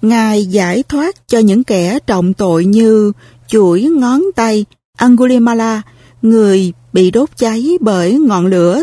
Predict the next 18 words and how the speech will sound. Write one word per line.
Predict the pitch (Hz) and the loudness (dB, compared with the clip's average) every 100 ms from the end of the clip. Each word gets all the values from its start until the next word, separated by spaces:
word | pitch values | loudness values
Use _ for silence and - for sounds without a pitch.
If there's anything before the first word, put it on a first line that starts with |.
| - | -2
thù | 262 190 | 0 0
hận. | 180 180 160 175 - _ _ _ _ _ _ _ | -2 -4 -4 -4 -8 _ _ _ _ _ _ _
Pramudita, | 214 240 240 233 240 240 226 208 226 - 233 214 - _ _ _ - | -2 0 2 4 4 2 0 -2 -4 -4 -6 -6 -14 _ _ _ -2
vua | 226 247 233 214 | 2 2 2 0
của | - 202 | 0 -2
các | 240 339 - | -2 -4 -2
nhạc | 208 175 - | -2 -2 -6
thần. | 226 175 165 151 - _ _ _ _ _ _ | -6 -4 -4 -8 -18 _ _ _ _ _ _
Ưu | 240 262 | 0 2
lâu | 247 240 240 226 | 0 0 -2 -2
Tần | 208 175 | -2 0
Loa | 190 220 | 0 -2
Ca | - 214 | -4 -2
Diếp, | 202 294 427 _ _ _ _ - | 0 0 -2 _ _ _ _ 0
người | 226 220 208 196 | 2 4 4 2
bị | 175 190 | 0 0
ngọn | 196 196 | 0 0
lửa | 196 | 0